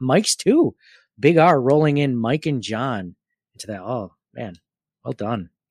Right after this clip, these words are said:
Justin Morello. Now, this is an interesting, this is an interesting take, which I can't disagree with.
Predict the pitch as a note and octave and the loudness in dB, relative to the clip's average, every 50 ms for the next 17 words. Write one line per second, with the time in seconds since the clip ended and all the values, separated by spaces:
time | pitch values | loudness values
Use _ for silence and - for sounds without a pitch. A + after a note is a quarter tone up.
0 | _ _ _ _ _ _ - - - - - - - _ A2+ A2 C#3+ D3 D3+ - | _ _ _ _ _ _ -20 -20 -20 -20 -20 -20 -16 _ 0 2 4 4 4 4
1 | - D#3 C#3 B2 A#2 A2+ B2+ D3+ C#3+ A#2 A2 G#2+ A2+ C3 E3+ E3+ F3+ C3+ B2 B2+ | 2 2 2 2 4 4 4 4 4 2 0 0 0 0 0 0 0 0 0 0
2 | B2 B2+ C#3 - - A#2+ A2 - - - A2+ G2+ G2 F#2+ - _ _ _ _ _ | 0 0 0 0 -2 -2 -2 -2 -4 -6 -8 -8 -8 -10 -12 _ _ _ _ _
3 | _ - D3 E3 F3+ D3 A#2+ B2 A#2+ A#2 - - F#2+ F2 - - G2+ F#2+ - - | _ -2 0 2 2 0 0 0 0 -2 -2 -4 -4 -4 -6 -8 -10 -10 -6 -4
4 | A#2 A2 F#2+ - - _ _ _ _ _ _ _ _ - - B2+ - - C3+ A#2+ | -4 -4 -6 -8 -14 _ _ _ _ _ _ _ _ -8 -6 -6 -2 -2 -2 -2
5 | A#2 A2+ - G#2 G#2 A2+ A2 G#2 G2 F2+ | -2 -4 -6 -4 -4 -4 -2 -2 -4 -6